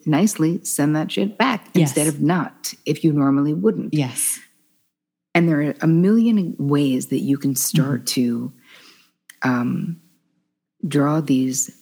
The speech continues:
Speaker 1: boundaries, be more truthful.
Speaker 2: Yes.
Speaker 1: Right? Prioritize your preference.
Speaker 2: Mm-hmm.
Speaker 1: That doesn't sound like a big deal, right? Where you're, people are like, "Whatever, prioritize."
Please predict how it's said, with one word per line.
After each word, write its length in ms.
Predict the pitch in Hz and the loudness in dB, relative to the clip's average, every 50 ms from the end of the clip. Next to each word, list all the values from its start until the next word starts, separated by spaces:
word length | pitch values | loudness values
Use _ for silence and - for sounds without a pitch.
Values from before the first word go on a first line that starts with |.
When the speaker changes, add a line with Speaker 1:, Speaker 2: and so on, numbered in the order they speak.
| _ _ - - _ - | _ _ -20 -16 _ -2
Speaker 1:
boundaries, 680 | 147 143 135 135 135 139 139 131 131 123 123 127 - | 0 2 2 2 0 0 0 0 0 0 -2 -4 -6
be 520 | - - _ - 131 135 131 160 170 175 185 | -12 -16 _ -16 -16 -6 0 2 4 4 4
more 260 | 185 165 151 147 143 | 4 2 0 -2 -4
truthful. 580 | - - - - 131 135 135 - - 165 190 - | -6 -6 -4 -4 -4 -4 -4 -8 -12 -10 -10 -6
Speaker 2:
Yes. 320 | - 147 131 131 - - - _ _ _ _ _ _ _ _ _ _ _ _ _ _ _ _ _ | -6 -6 -6 -6 -8 -12 -14 _ _ _ _ _ _ _ _ _ _ _ _ _ _ _ _ _
Speaker 1:
Right? 220 | - 131 127 104 - | -4 -4 -4 -4 -6
Prioritize 800 | - - 165 139 139 151 170 190 196 - - - 151 151 143 139 | -4 -2 0 0 2 0 0 0 -2 -2 -4 -4 -2 -2 -4 -4
your 360 | 135 135 139 151 151 156 165 | -4 -2 0 0 0 0 0
preference. 840 | 165 165 - - - 135 143 190 - - - - - - - 202 151 | -2 -6 -12 -8 -4 -2 -2 -2 -2 -4 -8 -8 -8 -8 -6 -4 -4
Speaker 2:
Mm-hmm. 200 | 139 139 - - - 156 - - - _ _ _ _ _ _ _ - | -4 -4 -6 -6 -8 -8 -12 -16 -20 _ _ _ _ _ _ _ -6
Speaker 1:
That 260 | 156 - - 226 - | -4 -2 -2 0 0
doesn't 280 | - 262 254 262 233 - | 0 0 -2 -2 -6 -6
sound 220 | - - 190 175 | -4 -2 0 0
like 120 | 160 160 156 | 0 -2 -2
a 40 | 143 | -2
big 240 | 139 143 135 135 | -2 -2 -2 -2
deal, 220 | 127 - 147 143 139 | -2 0 0 0 0
right? 220 | 135 131 135 131 | 0 -2 -2 -2
Where 100 | - - | -4 -4
you're, 200 | 131 135 139 127 | -2 -2 -2 -4
people 320 | - - - 147 - 151 - | -4 -4 -4 -4 -2 -4 -6
are 120 | 143 139 | -6 -6
like, 140 | 139 135 139 - - | -6 -8 -10 -12 -8
"Whatever, 420 | - 208 196 - 175 185 151 135 | -4 -2 -2 0 0 0 -2 -4
prioritize." 640 | 139 - - 123 135 131 135 127 135 131 135 131 131 | -4 -4 -2 -2 0 -2 -2 -2 -4 -4 -4 -6 -8